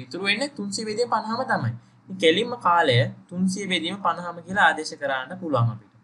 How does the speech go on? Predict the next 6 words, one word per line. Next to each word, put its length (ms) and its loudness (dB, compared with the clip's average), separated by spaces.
එතකොට 360 -4
ඒකේ 240 -2
වර්ගය. 320 4
හරි? 160 -8
ඊට 120 -8
පස්සේ, 380 -2